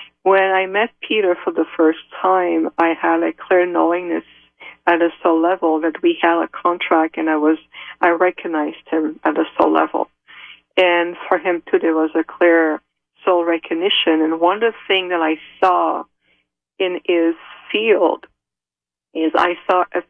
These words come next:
thousand angels wearing the same symbol, almost like an armor.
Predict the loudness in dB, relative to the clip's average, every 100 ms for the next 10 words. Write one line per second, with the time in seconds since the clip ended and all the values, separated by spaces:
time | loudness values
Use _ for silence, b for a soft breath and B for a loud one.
0 | -2 0 2 0 -2 -4 -4 -2 -4 -6
1 | _ B B B _ 0 0 -2 0 2
2 | 2 -2 -6 -10 -20 -20 _ _ _ _
3 | 0 4 4 4 0 -2 -6 -8 _ -2
4 | 0 -2 -6 -10 _ -18 B B -8 0
5 | 2 4 2 2 -2 -2 -6 -6 -2 0
6 | 0 0 0 0 -2 -4